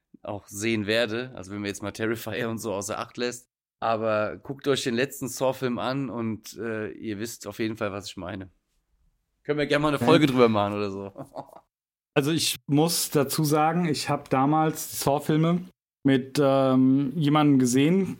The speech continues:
Speaker 2: der beruflich mit Medizin zu tun hat, um das mal so zu sagen, sprich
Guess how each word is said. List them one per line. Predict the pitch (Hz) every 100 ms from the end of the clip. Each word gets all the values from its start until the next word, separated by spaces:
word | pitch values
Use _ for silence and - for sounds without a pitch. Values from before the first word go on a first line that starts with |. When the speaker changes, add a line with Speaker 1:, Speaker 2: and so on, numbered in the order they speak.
| -
Speaker 2:
der | 139 139 139 135 139 139 147 -
beruflich | 147 147 175 180 151
mit | 147 139
Medizin | 135 123 - 180
zu | 185 170 - -
tun | - 185 180
hat, | 190 - - _ _ _ _ _
um | 156 151
das | 151 156
mal | 143
so | 151
zu | 160 143
sagen, | 143 151 160 165
sprich | - 147 139 -